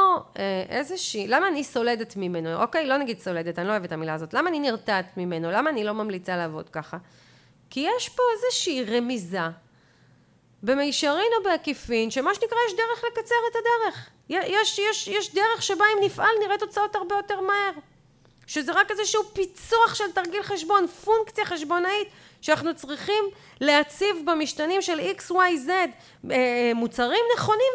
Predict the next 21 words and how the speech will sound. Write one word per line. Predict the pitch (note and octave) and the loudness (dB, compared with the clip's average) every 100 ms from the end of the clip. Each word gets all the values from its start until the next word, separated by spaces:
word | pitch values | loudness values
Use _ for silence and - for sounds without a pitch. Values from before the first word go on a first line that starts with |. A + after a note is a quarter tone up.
| F#4+ | 0
ו-, | F4+ D#4 | -2 -2
ו-, | D4+ | -2
ומה | E4 G4 | 0 0
שנקרא, | G#4 G4 G#4+ | 0 0 0
פתרנו | - C#4 F4 G4+ A#4 | 0 2 4 4 4
את | A4 | 0
סוד | - G#4 G#4 G#4+ | 0 0 2 2
העסקים. | - C#4+ C#4+ F#4+ D#4+ F#3 - - - _ _ _ G3+ | 2 -4 -6 -4 -2 -4 -10 -20 -20 _ _ _ -4
ויהיה | B3 D#4 | 2 4
לנו | G4 F#4 | 4 4
הרבה | D#4 D#4 F#4+ | 2 0 0
כסף, | G#4 G4+ C#4+ | 0 0 -2
ותהיה | C#4+ D#4 | -4 -2
זרימה | D#4 E4+ D#4+ E4+ | 0 0 2 2
של | F4+ D#4 | 2 -2
לקוחות | D4+ - E4+ | -2 -4 -2
כל | D#4+ D#4+ | 0 -2
הזמן. | C#4+ C4+ - _ _ _ _ G3+ | 0 -4 -6 _ _ _ _ -12
זה | E3+ G#3 | -6 -2
לא | G3+ E4 | 0 0
נכון. | F4+ - D#4+ A#3+ | -2 -2 -2 -2